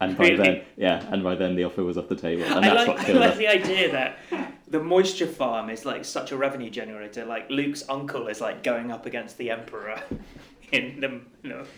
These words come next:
Speaker 1: Equal,
Speaker 2: investment
Speaker 1: equal
Speaker 2: sense.
Speaker 1: billing with the core of the Death Star.
Speaker 2: <laughs>
Speaker 1: And it's <laughs>
Speaker 2: The galaxy's ultimate super weapon.
Speaker 1: It really shows
Speaker 2: And
Speaker 1: how
Speaker 2: this little moisture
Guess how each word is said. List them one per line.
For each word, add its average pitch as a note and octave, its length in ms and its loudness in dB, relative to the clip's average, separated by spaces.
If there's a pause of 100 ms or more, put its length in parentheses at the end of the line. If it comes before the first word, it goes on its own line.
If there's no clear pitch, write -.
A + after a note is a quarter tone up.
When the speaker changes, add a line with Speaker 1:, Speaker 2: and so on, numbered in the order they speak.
(180)
Speaker 1:
Equal, - 260 2
Speaker 2:
investment F3 260 8
Speaker 1:
equal E3 360 6
Speaker 2:
sense. B2 100 0
Speaker 1:
billing G#2+ 380 10
with G#2+ 640 2
the A2 80 6
core A#2 420 6
of G#2 120 4
the A2+ 100 4
Death - 340 0
Star. - 420 -2
Speaker 2:
<laughs> - 1080 -4
Speaker 1:
And C#3 260 0
it's - 1800 4 (480)
<laughs> - 0 -
Speaker 2:
The G#3 220 4
galaxy's F3+ 540 4
ultimate D#3 540 0
super C#3+ 340 -4
weapon. B2+ 500 -12
Speaker 1:
It C3 60 -4
really B2 260 8
shows A#2 340 6
Speaker 2:
And C3+ 100 0
Speaker 1:
how G#2+ 200 4
Speaker 2:
this G#2 160 2
little C#3+ 180 -6
moisture C#3+ 680 -2